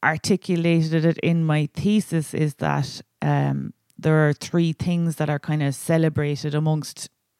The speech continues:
music makers, music producers, and that's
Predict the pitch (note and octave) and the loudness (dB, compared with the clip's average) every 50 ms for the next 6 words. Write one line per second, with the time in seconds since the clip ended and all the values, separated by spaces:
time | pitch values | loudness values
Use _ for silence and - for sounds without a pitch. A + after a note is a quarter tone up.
0 | _ - - - E3+ E3 D3+ C#3+ D#3 D3 - _ - D#3+ D#3+ D3+ - - - D#3+ | _ -10 -4 -2 0 0 0 -2 -4 -6 -8 _ -4 -4 -4 -4 -4 -4 -2 -2
1 | D#3 C3+ D3 D3+ D3+ C#3 C#3+ - - - D#3+ C#3+ C#3+ D3+ D3 - - D3+ C#3 C3 | -2 -2 -2 -4 -4 -4 -6 -8 -10 -10 -6 -2 -2 -2 -2 -2 -4 -6 -6 -6
2 | - - - _ - - - - - - _ _ _ - - D3 D3 D#3 D#3 D#3 | -8 -12 -20 _ -20 -20 -20 -20 -20 -20 _ _ _ -4 -2 -2 0 0 0 -2
3 | D3+ - - - | -2 -4 -10 -18